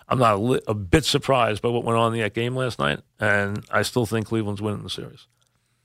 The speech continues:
I just don't think Toronto believes they can beat LeBron James. I don't think they think they can.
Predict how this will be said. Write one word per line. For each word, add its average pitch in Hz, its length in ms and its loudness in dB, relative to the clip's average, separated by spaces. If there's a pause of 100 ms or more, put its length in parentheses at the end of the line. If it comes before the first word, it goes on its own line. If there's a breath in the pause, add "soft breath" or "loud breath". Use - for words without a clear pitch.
(680)
I 123 40 2
just 117 220 4
don't 135 180 4
think 127 280 2
Toronto 120 720 2 (320)
believes 123 800 2
they 113 180 2
can 104 220 -2
beat 120 280 0 (760)
LeBron 110 240 4
James. 113 260 2
I 98 40 -10
don't 107 220 -4
think 107 140 -4
they 107 140 -2
think 107 200 -8
they 104 120 -8
can. 113 260 -8